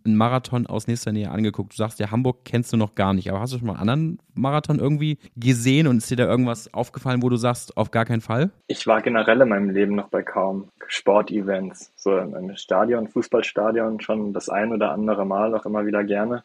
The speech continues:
Speaker 2: Aber ansonsten bin ich auch, ähm, vom Kopf her, von meiner Erfahrung her, von, von mir als Person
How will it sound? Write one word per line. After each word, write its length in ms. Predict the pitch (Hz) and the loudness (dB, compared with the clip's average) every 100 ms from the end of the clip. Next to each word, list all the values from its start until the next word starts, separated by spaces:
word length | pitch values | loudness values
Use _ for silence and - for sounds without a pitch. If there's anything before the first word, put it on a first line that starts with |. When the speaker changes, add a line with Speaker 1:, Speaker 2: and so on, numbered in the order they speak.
| - | -6
Speaker 2:
Aber 180 | 104 92 | -4 -2
ansonsten 500 | 101 104 113 - 110 | 0 -2 -2 -6 -2
bin 140 | 110 | -2
ich 140 | 107 - | -2 0
auch, 280 | 104 104 - | 2 2 -2
ähm, 180 | 101 95 | -4 -4
vom 200 | 101 101 | -4 0
Kopf 420 | - 151 - - | 0 0 0 0
her, 280 | 98 98 - | 4 4 2
von 120 | 98 | -6
meiner 220 | 95 98 95 | -4 -4 -6
Erfahrung 500 | 98 110 127 117 98 | 0 4 4 4 0
her, 240 | 98 98 | -4 -4
von, 260 | - 101 98 | -6 -8 -6
von 200 | - 101 | -6 -2
mir 180 | 107 98 | -2 -2
als 140 | 98 | -6
Person 520 | - 98 110 131 151 | -6 -4 0 -2 -2